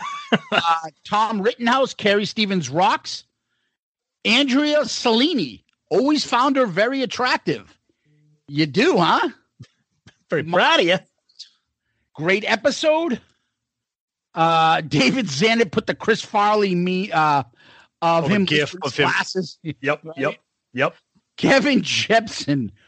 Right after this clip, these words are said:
Speaker 2: Oh,
Speaker 1: "Holy
Speaker 2: God.
Speaker 1: crap, guys. Best episode yet.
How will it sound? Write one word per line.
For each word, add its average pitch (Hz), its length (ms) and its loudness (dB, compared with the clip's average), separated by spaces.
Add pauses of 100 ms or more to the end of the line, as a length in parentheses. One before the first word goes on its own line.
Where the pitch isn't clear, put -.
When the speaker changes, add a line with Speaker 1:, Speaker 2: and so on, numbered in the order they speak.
(120)
Speaker 2:
Oh, 95 120 -8
Speaker 1:
"Holy 285 340 4
Speaker 2:
God. - 80 -12 (140)
Speaker 1:
crap, 190 280 2 (240)
guys. 123 540 2 (580)
Best 226 380 0 (200)
episode 202 560 2
yet. 135 360 -4